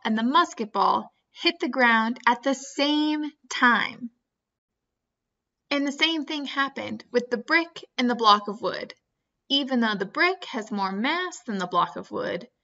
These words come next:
they both hit the ground at the same time. And this is how Galileo was able to prove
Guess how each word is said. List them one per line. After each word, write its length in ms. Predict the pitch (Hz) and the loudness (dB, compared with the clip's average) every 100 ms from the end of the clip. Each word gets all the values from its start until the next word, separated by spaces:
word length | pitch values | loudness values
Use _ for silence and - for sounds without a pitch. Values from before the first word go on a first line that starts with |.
| _ _ - | _ _ -2
they 100 | 240 | 0
both 420 | 233 254 311 302 | 6 6 6 2
hit 220 | - 339 339 | -2 -2 0
the 80 | |
ground 540 | 359 294 262 247 240 240 - | -2 0 2 2 0 0 4
at 180 | 233 233 | 4 6
the 160 | 262 | 2
same 600 | 254 - 226 220 220 214 | 2 -2 -2 0 0 0
time. 560 | 214 - - - - 262 - _ _ _ _ _ _ _ _ - - _ - | -2 -2 -4 -4 -8 -16 -18 _ _ _ _ _ _ _ _ -20 -20 _ -6
And 140 | 247 | -2
this 120 | 302 339 | 0 0
is 120 | 339 | 2
how 160 | 330 | 4
Galileo 800 | 254 262 247 220 202 208 226 277 | 4 4 2 2 0 0 -4 -6
was 220 | - 226 - | -4 -4 -2
able 320 | 220 214 208 | -2 -2 -4
to 120 | 208 | -4
prove 640 | - - 359 359 240 196 | -10 0 4 6 4 -2